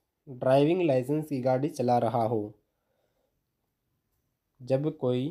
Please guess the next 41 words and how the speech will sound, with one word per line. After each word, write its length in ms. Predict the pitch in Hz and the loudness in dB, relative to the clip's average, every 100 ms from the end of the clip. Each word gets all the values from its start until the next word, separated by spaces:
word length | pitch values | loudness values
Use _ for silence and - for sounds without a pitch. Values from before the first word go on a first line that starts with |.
| 214 | -8
व्यक्ति 460 | 131 120 - 120 120 165 - _ _ _ 123 | -4 -4 -4 -8 -8 -8 -14 _ _ _ -4
बिना 300 | 131 156 170 165 135 | 0 0 -2 -4 -4
वैध 340 | 123 151 156 | 0 0 0
ड्राइविंग 560 | 127 120 123 127 170 175 | -2 2 2 2 0 0
लाइसेंस 400 | 127 117 139 139 | 0 0 -6 -4
की 100 | 123 | -2
गाड़ी 240 | 120 123 | 0 0
चला 240 | 120 117 123 | -2 0 2
रहा 260 | 123 131 131 | 2 0 -4
है 160 | 147 | -4
तो 140 | 147 139 | -4 -4
अपराधी 460 | 131 147 156 147 165 | 0 2 2 0 -6
किसे 300 | 131 143 127 | -6 -4 -2
माना 260 | 120 113 | 0 -2
जाएगा? 460 | 113 110 104 98 98 - _ _ _ _ _ _ - | -2 -4 -4 -10 -14 -20 _ _ _ _ _ _ -8
वह 240 | 131 131 170 | -4 2 4
व्यक्ति 420 | 170 170 185 175 | 4 2 -2 -2
जो 160 | 156 | 0
गाड़ी 240 | 131 127 131 | 2 0 0
चला 260 | 131 135 | 0 0
रहा 260 | 143 147 143 | 2 2 0
हो। 260 | 147 143 147 _ _ _ _ _ _ _ _ _ | 0 -4 -6 _ _ _ _ _ _ _ _ _
गाड़ी 360 | 131 143 170 214 | 2 4 4 0
के 180 | 180 151 | 2 2
मालिक 420 | 135 127 139 151 | 4 2 2 -2
जिसने 380 | 139 139 147 143 | -6 -4 -2 0
ऐसे 240 | 139 143 151 | 0 0 -2
व्यक्ति 300 | 127 - 135 | -2 -4 -2
को 160 | 127 | -2
अपनी 220 | 117 123 139 | 0 -2 0
गाड़ी 260 | 127 117 147 | 0 0 -2
चलाने 380 | 127 113 117 | -2 0 -2
के 140 | 120 127 | -2 -4
लिए 220 | 120 123 | 0 -2
दी 220 | 113 131 | 0 0
हो। 240 | 127 127 147 _ _ 127 | 0 -2 -4 _ _ -4
ऑप्शन 360 | 143 - 151 | -4 -2 -4
सी 280 | 147 156 160 | -4 0 2
राइट 220 | 143 127 | 2 0
आंसर 300 | 127 123 156 | -2 -2 -4
रहेगा, 400 | 147 143 139 147 | 0 0 0 -4